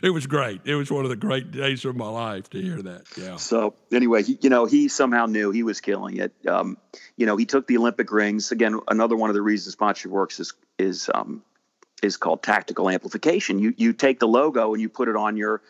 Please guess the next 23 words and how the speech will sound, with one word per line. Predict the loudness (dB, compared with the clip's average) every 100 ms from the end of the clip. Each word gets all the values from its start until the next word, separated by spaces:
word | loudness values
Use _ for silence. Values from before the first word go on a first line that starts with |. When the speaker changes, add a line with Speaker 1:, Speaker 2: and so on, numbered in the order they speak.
| _
Speaker 2:
well, | -2
he | 0
had | 2 0
it |
on | -2
his | -2
business | -2 -2 -4
cards. | -2 -2 -4 -16 _ _ _ -4
He | 0
had | 0
it | 0
on | -2
his | -2
advertising. | -4 -4 -2 -2 -2 -6 -14 _ _ _ -6
He | -4
had | 0 -2
it | 0
on | -2
his | -4 -6
television | -4 -2 -2 -4 -6
commercials. | -2 0 -2 -2 -6 -2
He, | 2 2 0
he, | 2 4 2